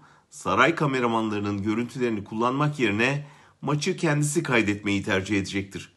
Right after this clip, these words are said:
Dileriz sarayın propaganda ofisi de en kısa zamanda gazeteciler önünde bir maç organize eder de bütün dünya Cumhurbaşkanı'nın sağlığıyla ilgili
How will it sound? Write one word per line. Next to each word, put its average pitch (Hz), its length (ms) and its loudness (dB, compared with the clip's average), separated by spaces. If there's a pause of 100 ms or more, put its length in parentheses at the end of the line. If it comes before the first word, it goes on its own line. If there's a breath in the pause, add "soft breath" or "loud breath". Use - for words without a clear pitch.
(840 loud breath)
Dileriz 160 480 2 (140)
sarayın 127 480 0
propaganda 117 600 0
ofisi 101 380 -2
de 135 280 2 (340 loud breath)
en 175 220 4
kısa 135 240 0
zamanda 87 560 -2
gazeteciler 147 640 4
önünde 95 420 -4
bir 127 80 -6
maç 139 320 2
organize 98 460 2
eder 107 320 0
de 104 260 0 (440 loud breath)
bütün 160 300 -2
dünya 107 380 0 (120)
Cumhurbaşkanı'nın 107 680 -2
sağlığıyla 104 560 2
ilgili 98 520 0